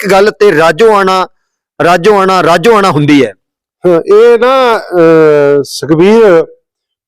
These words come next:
Speaker 2: ਤੂੰ ਉਦੋਂ ਛੋਟਾ ਸੀ, ਵੈਸੇ ਬਾਦਲ ਤੇਰਾ ਵੱਡਾ ਸੀ ਜਦੋਂ ਫਾਂਸੀ ਹੋਣੀ ਸੀ ਰਾਜੋਵਾਲ
Speaker 1: ਹੂੰ, ਹੂੰ।
Speaker 2: ਪਟਿਆਲਾ ਜੇਲ੍ਹ 'ਚ, ਜਦੋਂ ਹੁਕਮ ਕੀਤਾ ਸੀ ਗੁਰਬਚਨ ਸਿੰਘ ਨੂੰ ਜਾ ਕੇ ਜਲ ਲੈ ਕੇ ਗਿਆ ਸੀ, ਛੱਕ ਤੇ ਫਾਂਸੀ ਚੜ੍ਹ ਜਾ,
Speaker 1: ਜੀ, ਜੀ।
Speaker 2: ਨਾਲੇ ਕਿਰਪਾਨ ਦੇ ਕੇ ਆਇਆ ਸੀ।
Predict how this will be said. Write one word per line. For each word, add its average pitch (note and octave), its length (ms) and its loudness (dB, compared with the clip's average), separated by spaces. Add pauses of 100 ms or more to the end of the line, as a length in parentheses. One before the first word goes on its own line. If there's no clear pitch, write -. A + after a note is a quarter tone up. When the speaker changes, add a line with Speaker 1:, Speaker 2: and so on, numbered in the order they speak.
Speaker 2:
ਤੂੰ A3 340 2
ਉਦੋਂ F#3+ 600 2
ਛੋਟਾ - 380 -2
ਸੀ, G3+ 160 -4
ਵੈਸੇ G3+ 320 0
ਬਾਦਲ E3 300 0
ਤੇਰਾ F#3 200 0
ਵੱਡਾ D3 260 -2
ਸੀ D#3+ 80 -2
ਜਦੋਂ D#3+ 220 -2
ਫਾਂਸੀ D3+ 380 -6
ਹੋਣੀ C3 200 0
ਸੀ G#2 160 -16 (240)
ਰਾਜੋਵਾਲ C#3+ 440 0
Speaker 1:
ਹੂੰ, C#3 380 -6
ਹੂੰ। A2+ 160 -6
Speaker 2:
ਪਟਿਆਲਾ F3+ 360 0
ਜੇਲ੍ਹ E3 240 -2
'ਚ, - 140 -20 (580)
ਜਦੋਂ F#3+ 160 2
ਹੁਕਮ F3+ 260 -2
ਕੀਤਾ F#3 240 0
ਸੀ F3 60 0
ਗੁਰਬਚਨ E3+ 280 0
ਸਿੰਘ F3 100 -6
ਨੂੰ F3+ 100 0
ਜਾ E3 140 0
ਕੇ D#3 260 0 (280)
ਜਲ D3 240 0 (440)
ਲੈ D3 180 2
ਕੇ D3 60 -2
ਗਿਆ C#3 220 0
ਸੀ, C3 220 -4
ਛੱਕ C3+ 240 -4
ਤੇ C#3 240 -2
ਫਾਂਸੀ A#2 340 -8
ਚੜ੍ਹ A#2 180 -4
ਜਾ, G2 100 -16 (140)
Speaker 1:
ਜੀ, B2 200 -8
ਜੀ। G#2 200 -14 (220)
Speaker 2:
ਨਾਲੇ E3+ 180 0
ਕਿਰਪਾਨ D3+ 420 -2
ਦੇ C3+ 140 2
ਕੇ B2 100 -4
ਆਇਆ A2 140 0
ਸੀ। - 120 -16